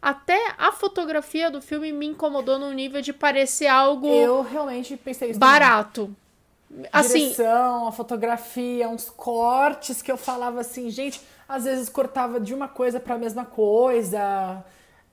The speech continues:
Speaker 2: É, enfim, coisas de eixo, essas coisas que eu fiquei tipo, gente, o que que tá acontecendo <laughs> aqui? Eu não sei.
Speaker 1: Exato, exato. E às vezes, assim,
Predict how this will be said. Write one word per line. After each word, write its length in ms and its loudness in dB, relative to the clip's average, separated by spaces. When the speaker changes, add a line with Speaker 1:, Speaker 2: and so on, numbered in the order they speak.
Speaker 2:
É, 800 -2
enfim, 280 -8
coisas 300 -6
de 100 -6
eixo, 520 2
essas 240 -10
coisas 340 -2
que 80 -6
eu 40 -4
fiquei 280 -12
tipo, 240 -10
gente, 220 -8
o 20 -18
que 80 -20
que 80 -20
tá 120 2
acontecendo 840 0
<laughs> 60 0
aqui? 720 0
Eu 200 -2
não 180 -10
sei. 200 0
Speaker 1:
Exato, 800 4
exato. 420 6
E 140 4
às 180 4
vezes, 320 4
assim, 440 -2